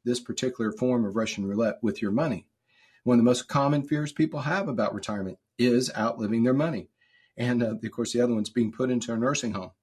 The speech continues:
okay? You need to be prepared for all that, particularly the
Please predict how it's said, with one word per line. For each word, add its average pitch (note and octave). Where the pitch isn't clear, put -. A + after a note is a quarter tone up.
okay? A2
You A#2+
need C#3
to D3
be C#3+
prepared C3
for -
all D3
that, F#2+
particularly D3
the B2+